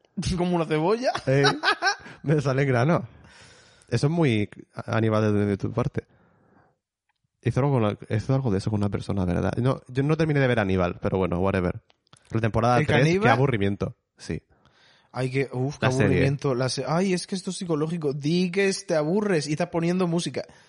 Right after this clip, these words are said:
Speaker 1: <laughs>
Speaker 2: Es un
Speaker 1: Literal.
Speaker 2: poco eso.
Speaker 1: Ah, esto es psicología de la relación. ¿Puede ocurrir un suceso? Gracias. Ay, es que se ha matado a una, la está comiendo todo el coño.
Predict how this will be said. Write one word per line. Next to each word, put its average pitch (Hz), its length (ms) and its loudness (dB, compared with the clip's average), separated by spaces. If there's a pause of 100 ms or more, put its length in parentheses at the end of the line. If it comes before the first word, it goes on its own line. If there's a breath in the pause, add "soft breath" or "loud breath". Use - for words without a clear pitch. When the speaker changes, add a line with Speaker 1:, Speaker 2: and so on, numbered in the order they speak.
(160 loud breath)
Speaker 1:
<laughs> - 180 0
Speaker 2:
Es - 360 -4
un 208 720 -6
Speaker 1:
Literal. 175 320 4
Speaker 2:
poco 120 120 4
eso. 107 240 -4 (140)
Speaker 1:
Ah, 185 440 0 (220 loud breath)
esto - 180 -14
es 233 80 -2
psicología 196 640 0
de 190 80 2
la 175 100 4
relación. 160 800 0 (280 loud breath)
¿Puede 160 200 2
ocurrir 190 280 0
un 156 100 2
suceso? 131 680 -2
Gracias. 135 400 -2 (400 loud breath)
Ay, 190 80 0
es 185 40 0
que 220 140 -4
se 208 80 -2
ha 190 60 0
matado 165 400 0
a 131 60 2
una, 151 200 0
la 139 60 0
está 180 160 -4
comiendo 147 800 -2 (300 soft breath)
todo 151 140 -2
el 131 60 -4
coño. 117 340 -2